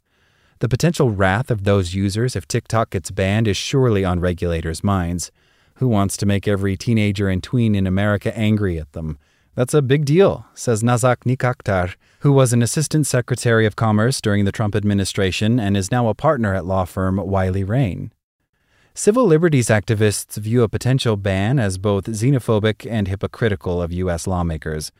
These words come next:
who promote free speech abroad but would be curbing a venue for self-expression at home.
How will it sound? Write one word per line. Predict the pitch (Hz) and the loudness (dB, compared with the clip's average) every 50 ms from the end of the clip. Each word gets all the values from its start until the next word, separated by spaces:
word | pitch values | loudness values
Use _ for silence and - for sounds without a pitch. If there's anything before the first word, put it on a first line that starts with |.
| _ _ _ _ | _ _ _ _
who | - 160 151 | -2 -2 0
promote | - - 143 151 151 156 143 - | 0 2 2 4 4 2 0 0
free | - - 139 120 | 0 2 2 2
speech | 110 - - 131 113 101 - 110 | 0 0 -2 -2 -2 0 -2 -4
abroad | 98 107 117 123 117 104 92 95 101 104 - | -2 0 2 4 4 4 4 2 0 0 0
but | 113 113 113 | -2 0 0
would | 113 107 104 | 0 0 0
be | 104 110 101 | 0 -2 -4
curbing | - - - 170 160 151 139 127 | -2 -2 0 2 4 4 4 4
a | |
venue | 113 113 117 113 113 113 113 110 | 2 2 4 4 4 4 4 2
for | - - 110 101 | 0 -2 -2 -2
self-expression | - - 117 104 - 110 - - - - 123 123 139 - 117 95 92 | 0 0 0 0 0 -4 -6 -4 -2 0 2 2 2 0 -2 -2 -2
at | 87 98 - | -4 -6 -4
home. | - 147 127 92 - 101 104 | -4 -2 -2 -2 -4 -6 -10